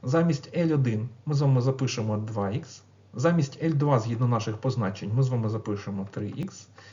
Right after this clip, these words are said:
і перерівняємо це все до довжини загальної, тобто до довжини всього кола. А радіус ми з вами знаємо,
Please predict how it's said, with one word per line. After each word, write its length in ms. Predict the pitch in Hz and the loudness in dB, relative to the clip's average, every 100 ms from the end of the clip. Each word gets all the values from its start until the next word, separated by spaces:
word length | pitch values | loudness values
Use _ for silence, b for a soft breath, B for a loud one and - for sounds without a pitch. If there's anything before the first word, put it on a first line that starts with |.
| B | B
і 100 | - | -6
перерівняємо 760 | 185 143 123 117 107 107 143 202 | 0 2 2 0 -2 0 0 0
це 160 | 196 | -2
все 360 | 214 - 226 226 202 | -6 -6 -8 -8 -6
до 320 | 139 127 160 | -6 -2 -2
довжини 440 | 180 131 113 110 117 | 0 -2 -2 -2 -2
загальної, 560 | 117 117 135 165 185 196 - - - | -2 0 0 0 -2 -4 -12 -20 -10
тобто 300 | - - - | -6 -6 -6
до 200 | 117 123 | -2 0
довжини 500 | 135 120 107 110 156 | 0 -2 -2 0 0
всього 360 | 190 - 85 123 | -2 -6 -4 -4
кола. 380 | - 262 120 - B B B B B B - | -2 0 0 -4 B B B B B B -2
А 120 | 139 | 2
радіус 440 | 139 123 120 113 135 | 4 2 0 -2 -2
ми 100 | 123 | 0
з 40 | |
вами 260 | 113 113 107 | 0 -2 -2
знаємо, 460 | 110 104 135 208 | -2 0 0 -2